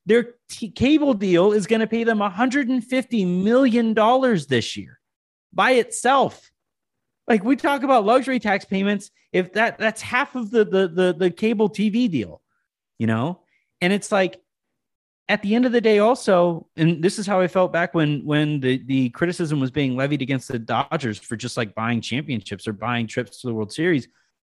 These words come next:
I don't care. <laughs> I wanted to see the Dodgers win a World Series. They have, like, a super team put together out there,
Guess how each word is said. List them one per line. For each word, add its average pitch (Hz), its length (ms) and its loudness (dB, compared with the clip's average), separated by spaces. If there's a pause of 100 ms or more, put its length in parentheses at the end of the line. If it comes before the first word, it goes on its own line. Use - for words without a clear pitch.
(140)
I 170 140 0
don't 302 180 2
care. 294 520 2 (420)
<laughs> - 440 -16
I 190 100 2
wanted 302 320 2
to 302 60 0
see 339 180 2
the 285 240 4
Dodgers 233 420 0
win 254 140 4
a 254 60 4
World 247 220 2
Series. 262 540 0 (380)
They 226 100 4
have, 285 160 2
like, 311 160 0
a 247 80 2
super 320 400 -2
team 208 240 0
put 175 180 -2
together 123 380 -2
out 107 200 0
there, 110 260 0